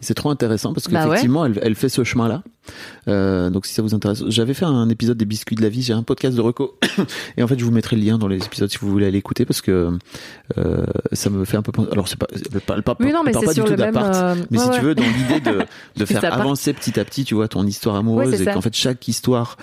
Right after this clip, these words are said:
Speaker 1: finit par te construire, euh, ton, le truc que t'as, dont t'as envie, tu finis par, vers
Speaker 2: Mais
Speaker 1: lequel tu
Speaker 2: c'est
Speaker 1: finis
Speaker 2: ça.
Speaker 1: par arriver, quoi.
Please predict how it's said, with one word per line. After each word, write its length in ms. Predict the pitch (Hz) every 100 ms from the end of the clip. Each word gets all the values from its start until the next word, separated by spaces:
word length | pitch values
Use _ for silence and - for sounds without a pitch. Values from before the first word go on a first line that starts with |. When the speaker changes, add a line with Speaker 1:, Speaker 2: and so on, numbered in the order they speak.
| -
Speaker 1:
finit 240 | - 110 117
par 160 | -
te 80 | 98
construire, 640 | - 107 - - 120 107 -
euh, 280 | 87 80 78 - - - - -
ton, 320 | - 82 73 - - -
le 80 | -
truc 160 | 131
que 100 | -
t'as, 120 | - -
dont 120 | 101
t'as 100 | -
envie, 320 | 82 92 123
tu 140 | 110 -
finis 160 | 95
par, 120 | - -
vers 200 | - 180
Speaker 2:
Mais 60 | 190
Speaker 1:
lequel 80 | 185
tu 60 | 208
Speaker 2:
c'est 40 |
Speaker 1:
finis 80 | 214
Speaker 2:
ça. 20 |
Speaker 1:
par 100 | 311
arriver, 280 | 87 90 123
quoi. 180 | - -